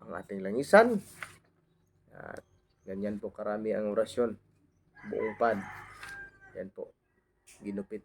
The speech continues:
natin. Kasi may kulom yan. Bawat kulom ay ginugupit natin at dinukot at ilagay. So, isang mapagpalang panahon. Gaya ng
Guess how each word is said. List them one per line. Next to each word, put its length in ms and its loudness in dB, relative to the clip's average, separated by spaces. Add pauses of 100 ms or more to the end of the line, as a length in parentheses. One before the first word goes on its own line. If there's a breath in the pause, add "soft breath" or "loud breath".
natin. 400 -2
Kasi 240 2
may 160 8
kulom 320 8
yan. 320 6
Bawat 400 2
kulom 400 2 (1120)
ay 240 -8 (800)
ginugupit 480 -4
natin 480 -4
at 160 -6 (720)
dinukot 480 -4
at 160 -8
ilagay. 560 -10
So, 480 -8
isang 240 -4
mapagpalang 640 -2
panahon. 480 2 (600)
Gaya 240 0
ng 80 -2